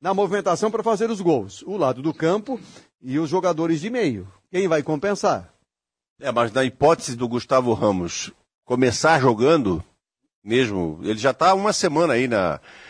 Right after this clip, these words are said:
Speaker 2: é, saindo da tra-, da, do D M pra a transição, et cetera, segundo ele falou. Então, na hipótese do Gustavo Ramos ser titular, o André é titular de um lado, o Gustavo Ramos do outro, ok. O Gustavo Henrique de centroavante, ok.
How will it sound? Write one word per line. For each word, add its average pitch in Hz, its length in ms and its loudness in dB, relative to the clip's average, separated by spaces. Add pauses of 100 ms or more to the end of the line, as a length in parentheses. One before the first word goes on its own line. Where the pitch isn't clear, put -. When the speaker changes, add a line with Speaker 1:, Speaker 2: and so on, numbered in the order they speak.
(140)
Speaker 2:
é, 85 460 -2
saindo 117 360 0
da 117 100 0
tra-, 92 420 0
da, 85 200 -4
do 92 160 -8
D 113 320 2
M 131 140 2
pra 87 220 -2
a 92 60 -4
transição, 127 760 0
et 98 120 -2
cetera, 139 360 0
segundo 110 300 -6
ele 120 100 -4
falou. 151 380 -2 (400)
Então, 117 680 -4
na 120 220 -6
hipótese 147 500 -2
do 123 100 -10
Gustavo 123 340 -4
Ramos 110 260 -6
ser 120 200 -6
titular, 127 560 -2
o 123 140 -2
André 147 220 -4
é - 20 -8
titular 139 400 -2
de 131 80 -12
um 147 80 -8
lado, 185 220 -2
o 185 40 -10
Gustavo 175 340 -6
Ramos 170 260 -4
do 180 120 -6
outro, 117 300 -2
ok. 127 380 -6 (800)
O 98 260 -10
Gustavo 156 400 -4
Henrique 180 360 -4
de 165 100 -16
centroavante, 175 600 -4
ok. 117 440 -6